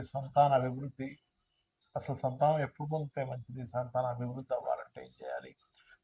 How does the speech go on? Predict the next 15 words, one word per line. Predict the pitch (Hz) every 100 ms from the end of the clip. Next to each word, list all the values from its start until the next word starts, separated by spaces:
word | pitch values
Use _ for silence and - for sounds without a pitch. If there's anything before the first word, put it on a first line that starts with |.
| _ -
మనకి | 143 147 147
ఇవాళ | 143 143 143
రేపు | 139 - 139
అందరూ | - - 139
ఇబ్బంది | 139 123 127 120
పడుతుంది | 127 - 123 120
దేని | 117 113
గురించి | 117 113 123
అంటే | 120
రుణాలు | 143 123 127 131 -
ఉన్నాయని, | - - - - - -
రోగాలు | 113 117 123 127
ఉన్నాయని, | - - - -
శత్రుత్వాలు | 120 - 120 - 67 65
ఉన్నాయి | 69